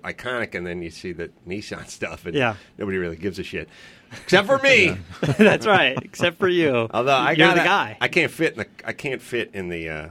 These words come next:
Speaker 1: well, that's not a G T P car, but it's,
Speaker 2: Right.
Speaker 1: it's close to it.
Speaker 2: The,
Speaker 1: Close to
Speaker 2: uh,
Speaker 1: it.
Speaker 2: the ninety-five Nissan, the three hundred,
Speaker 1: Yeah.
Speaker 2: that Z X A back, the,
Speaker 1: Right.
Speaker 2: the Jerry O'Connell and the J-,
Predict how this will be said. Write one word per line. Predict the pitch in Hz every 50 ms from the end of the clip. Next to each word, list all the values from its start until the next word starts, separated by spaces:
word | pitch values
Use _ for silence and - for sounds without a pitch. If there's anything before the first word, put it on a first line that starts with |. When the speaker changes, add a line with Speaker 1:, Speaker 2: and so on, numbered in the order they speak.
| - -
Speaker 1:
well, | 127 131 139
that's | 143 135 -
not | 135 117 101
a | 87
G | - - 90 80
T | - 78
P | 67 - 76 69
car, | - - 69 67 -
but | - 71 73
it's, | 71 - - - _ _ _
Speaker 2:
Right. | - 160 135 113 107
Speaker 1:
it's | -
close | - 117 104 92 - -
to | - - 62
it. | - - _ _ _ _ _ _
Speaker 2:
The, | - 135
Speaker 1:
Close | 127 120 120
to |
Speaker 2:
uh, | 117 113 117 113 113
Speaker 1:
it. | 110 107
Speaker 2:
the | 123
ninety-five | 117 117 120 123 120 117 117 - - 120 113 113 110
Nissan, | 107 110 107 104 - 110 104 101 101
the | 107
three | 101 - - 113 104
hundred, | 110 110 104 101 - - _ _ _ _ _ _ _ _ _ _
Speaker 1:
Yeah. | - 107 104 92 -
Speaker 2:
that | 135 110 - _ _ -
Z | - 123 120
X | 117 113 - -
A | 127 117 113
back, | 101 113 110 110 -
the, | - 123 113 110 107 104 101 - _
Speaker 1:
Right. | 110 101 101 85 78 78 - _ _ _ -
Speaker 2:
the | 151 127 110 104 - _ _ _ _
Jerry | - - 143 135 131
O'Connell | 127 123 120 - - 127 123 123 120 120 120 117
and | 117 113
the | 110 104 104 104 _
J-, | - -